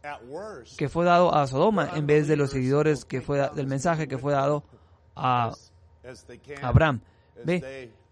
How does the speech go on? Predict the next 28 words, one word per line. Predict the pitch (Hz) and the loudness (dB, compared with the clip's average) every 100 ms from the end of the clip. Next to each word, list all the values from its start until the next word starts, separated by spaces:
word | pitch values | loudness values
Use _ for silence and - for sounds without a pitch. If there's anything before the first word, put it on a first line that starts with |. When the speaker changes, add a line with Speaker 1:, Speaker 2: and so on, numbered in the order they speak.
| _ | _
Speaker 2:
a | - 143 | -4 -4
tanto | 127 170 151 143 | -2 -2 -2 -2
como | 139 131 | -2 0
Speaker 1:
themselves | 180 | 4
Speaker 2:
ellos | 247 | 4
mismos | 226 226 208 | 4 0 -2
Speaker 1:
resort | - | 0
Speaker 2:
puedan, | 202 202 147 | 2 2 2
Speaker 1:
to | 131 | -2
Speaker 2:
son | 175 | -4
Speaker 1:
their | 180 | -2
own | |
Speaker 2:
creyentes, | 185 175 214 156 147 | 0 0 0 -2 -6
Speaker 1:
destruction. | - - _ _ - | -8 -20 _ _ -14
Speaker 2:
y | 147 - _ _ | -14 -16 _ _
cuanto | - 151 147 | -6 -4 0
lo | 147 147 | 2 2
hacen | 156 165 | 2 -2
a | 139 | -4
su | 139 | -4
Speaker 1:
The | |
Lord | 139 147 | -2 0
Speaker 2:
propia | 160 147 | 0 0
Speaker 1:
knows | |
Speaker 2:
dis-, | 143 131 | -2 -6
Speaker 1:
it | |
all. | - | -8
Speaker 2:
destrucción. | 143 135 - 123 - 196 | -6 -6 -6 -8 -6 -6